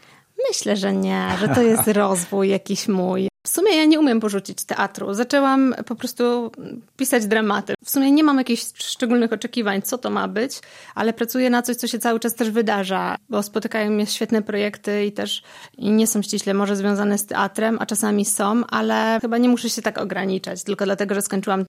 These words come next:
Speaker 1: ten rodzaj reżyserii.
Speaker 2: Już pomijam, że to rozwijające.
Speaker 1: Tak, bardzo.
Speaker 2: Zaczęliśmy od filmu, który został nagrodzony, który został uhonorowany i myślę, że to jest oczywiście niezwykle motywacyjne.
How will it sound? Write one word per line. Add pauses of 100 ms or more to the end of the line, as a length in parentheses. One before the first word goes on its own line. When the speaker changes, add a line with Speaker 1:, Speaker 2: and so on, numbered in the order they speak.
Speaker 1:
ten
rodzaj
reżyserii.
Speaker 2:
Już
pomijam,
że
to
rozwijające. (180)
Speaker 1:
Tak, (360)
bardzo. (760)
Speaker 2:
Zaczęliśmy
od
filmu,
który
został
nagrodzony,
który
został
uhonorowany
i
myślę,
że (340)
to
jest
oczywiście
niezwykle
motywacyjne.